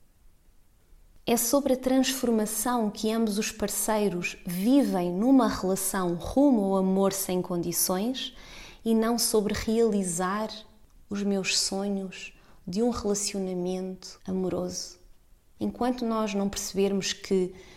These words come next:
quem cria esses sonhos é praticamente sempre o ego, enquanto nós não percebermos isso, nós vamos viver com imensa frustração, porque a vida, as circunstâncias, as relações amorosas ficam normalmente aquém dos nossos sonhos.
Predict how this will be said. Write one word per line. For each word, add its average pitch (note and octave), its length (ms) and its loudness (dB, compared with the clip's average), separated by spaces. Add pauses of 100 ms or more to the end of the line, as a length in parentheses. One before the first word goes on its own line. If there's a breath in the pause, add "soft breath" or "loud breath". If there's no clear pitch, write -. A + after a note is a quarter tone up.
(140 loud breath)
quem G#3+ 220 4
cria A3+ 400 4
esses - 200 0
sonhos F#3 880 0 (200)
é G#3 120 -2
praticamente A3 720 -2
sempre G3+ 320 0
o F#3 120 2
ego, F3+ 480 2 (220)
enquanto C4 260 0
nós C#4 160 0
não A#3+ 140 0
percebermos G3 540 0
isso, G#3 280 2
nós G3 300 -4
vamos G#3 260 -4
viver G#3+ 300 2
com A3+ 100 -2
imensa G#3+ 400 0
frustração, G#3 960 -6 (140)
porque - 420 -4 (640 loud breath)
a F#3+ 80 2
vida, G#3 520 2
as F#3+ 100 0
circunstâncias, G3 1120 0
as E3 120 2
relações - 500 -2
amorosas F#3+ 520 0
ficam A3 460 -4
normalmente A3+ 720 4
aquém G#3 360 0
dos A3+ 140 0
nossos F3+ 400 0
sonhos. E3+ 580 -2